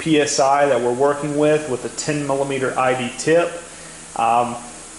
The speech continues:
these are pressures required to operate this machine effectively. Um, can you use a lower C F M compressor or air source? You can, but you have to understand that this machine will have to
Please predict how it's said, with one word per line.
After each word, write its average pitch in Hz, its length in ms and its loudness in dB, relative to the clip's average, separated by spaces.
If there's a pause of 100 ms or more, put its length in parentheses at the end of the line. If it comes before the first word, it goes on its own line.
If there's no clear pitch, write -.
(720)
these 160 240 0
are 156 80 2
pressures 160 580 2
required 156 600 2
to 139 140 -6
operate 143 400 2
this 139 220 -4
machine 139 380 -6
effectively. 117 880 -2 (280)
Um, 123 200 2 (100)
can 185 400 0
you 185 140 4
use 160 720 2
a 139 40 4
lower 147 400 4
C 151 320 0
F 139 160 0
M 139 140 0
compressor 139 720 0
or - 20 0
air 135 220 2
source? 165 680 2 (380)
You 120 100 -6
can, 160 540 -2
but 127 180 -2
you 139 60 4
have 131 140 2
to 143 60 2
understand 135 580 -2
that 117 140 -4
this 131 220 -2
machine 139 420 -4
will 113 180 -4
have 139 400 0
to 135 340 -2